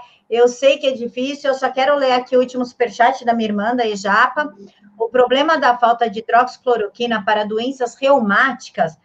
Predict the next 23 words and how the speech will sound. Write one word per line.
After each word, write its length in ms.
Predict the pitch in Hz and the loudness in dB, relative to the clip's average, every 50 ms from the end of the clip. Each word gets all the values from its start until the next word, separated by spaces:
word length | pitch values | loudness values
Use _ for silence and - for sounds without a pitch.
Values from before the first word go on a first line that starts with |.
| _ _ _ _ _ | _ _ _ _ _
foi 220 | _ 247 247 254 254 | _ 2 4 4 2
porque 400 | 254 269 269 247 - 247 240 247 | 0 -4 -6 0 2 2 2 2
foram 260 | - 254 247 254 247 | 2 -2 -2 0 0
recolhidas 640 | 254 247 247 240 - 240 233 240 220 240 240 233 | 0 -2 -2 -2 -2 -2 -2 -2 0 2 2 2
das 200 | 240 240 240 240 | 2 0 0 0
farmácias. 720 | - 254 254 240 226 226 233 240 233 233 - 196 185 180 190 | 0 0 0 0 0 0 0 -2 -2 -4 -6 -8 -8 -8 -6
Eu 140 | 208 202 | -6 -8
tomo 360 | 202 - 233 226 240 247 254 254 | -4 0 2 4 4 4 4 2
há 100 | 247 233 | 2 2
mais 420 | 220 214 220 220 247 269 277 247 | 2 0 0 0 0 0 -2 -4
de 160 | 254 254 208 - | -4 -8 -6 0
dez 380 | - 247 262 277 262 220 190 196 | 2 2 2 2 0 -2 -2 0
anos 360 | 226 233 240 240 247 247 233 240 | 0 0 0 -2 -4 -4 -4 -6
e 60 | 240 | -6
nunca 260 | 233 240 233 240 240 | -6 -6 -6 -6 -6
tive 220 | 240 - 247 240 | -6 -6 -4 0
reação 340 | 240 240 226 220 226 - 233 | 2 2 2 2 0 -2 -2
adversa. 600 | 233 220 214 220 202 214 220 233 233 226 - 233 | -2 -2 -4 -4 -2 0 0 0 0 -2 -2 -2
Ela 120 | 214 214 220 | 0 0 -2
é 60 | 214 | -2
portadora 540 | - 233 220 - 226 214 208 233 226 233 214 | -4 -8 -6 -6 -6 -6 -4 -4 -4 -4 -4
de 140 | 196 220 | -2 -2
lúpus." 600 | 226 226 233 240 240 - _ 160 - - - - | -2 -2 -2 -4 -6 -10 _ -20 -20 -20 -20 -20